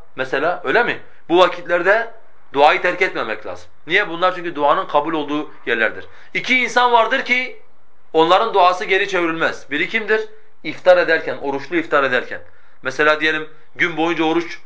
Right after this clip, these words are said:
tutan bir insan, Allah katında en değerli olduğu andır.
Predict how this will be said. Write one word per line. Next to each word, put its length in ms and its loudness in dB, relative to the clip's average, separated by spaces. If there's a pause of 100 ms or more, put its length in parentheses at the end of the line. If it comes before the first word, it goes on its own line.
tutan 340 0
bir 120 0
insan, 300 -4 (580)
Allah 340 4
katında 380 2
en 180 0
değerli 300 2
olduğu 300 2
andır. 400 0